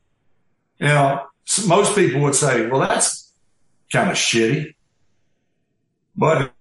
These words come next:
it drove me. And what I told Scott, my older brother, one time, I said, "You make sure you tell Max you love him." He goes, "Oh, I do it all the time." That way, they have no doubts that something ever happens. Like, my dad loved me.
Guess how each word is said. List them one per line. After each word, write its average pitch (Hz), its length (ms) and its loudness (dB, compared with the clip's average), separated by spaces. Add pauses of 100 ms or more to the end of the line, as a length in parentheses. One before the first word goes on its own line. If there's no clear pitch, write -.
it 139 140 0
drove 190 420 4
me. 170 240 -4 (540)
And 123 420 -2 (1600)
what 156 320 0
I 170 140 4
told 160 260 4
Scott, 160 440 2
my 139 40 2
older 147 200 2
brother, 156 220 2
one 135 120 0
time, 127 220 -4
I 127 40 0
said, 117 300 -2 (240)
"You 147 320 0
make 196 200 0
sure 196 220 2
you 139 140 0
tell 127 240 0
Max 117 400 0
you 110 140 0
love 107 200 -2
him." 76 160 -10 (520)
He 135 100 0
goes, 139 160 4
"Oh, 131 140 2
I 143 200 4
do 147 140 4
it 123 60 2
all 123 260 0
the 127 80 -4
time." 123 260 -4 (1200)
That 190 300 4
way, 147 380 2 (1120)
they 143 200 4
have 165 300 4
no 143 160 2
doubts 127 440 0
that 101 120 -10
something 123 400 -2
ever 110 160 0
happens. 107 600 -2
Like, 104 360 -6
my 131 180 0
dad 113 300 0
loved 98 340 -2
me. 78 100 -14